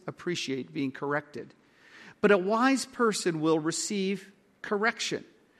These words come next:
Uh, a wide per-, a wise person will, will learn to follow a path that keeps them away from things that are wrong. And when I say that, it's not punishment. It's not discipline like punishment.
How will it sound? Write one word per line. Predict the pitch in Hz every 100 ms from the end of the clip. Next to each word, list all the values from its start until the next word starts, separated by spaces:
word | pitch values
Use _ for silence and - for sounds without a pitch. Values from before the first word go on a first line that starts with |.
| - - -
Uh, | - 139 131 -
a |
wide | 165 190 196 196
per-, | - -
a | 160
wise | 170 180 196
person | - 190 175 - 175
will, | 160 156 151 - - -
will | 156 160 160
learn | 175 190 196 196 190
to | 170
follow | - 202 196 202 202 190
a | -
path | 151 - 170 160 156 - - - -
that | 160 -
keeps | - 220 -
them | 202 185
away | 165 165 160 165
from | 160 151
things | 143 165 160 160 -
that | 147
are | 143
wrong. | 135 135 117 113 - - - - -
And | 170
when | 185 196
I |
say | 196 247 269
that, | 190 -
it's | 185 220
not | 254 240
punishment. | - 240 - 151
It's | 151 220
not | 214 139
discipline | 214 - - 214
like | 190 170 170
punishment. | - 196 175 - 131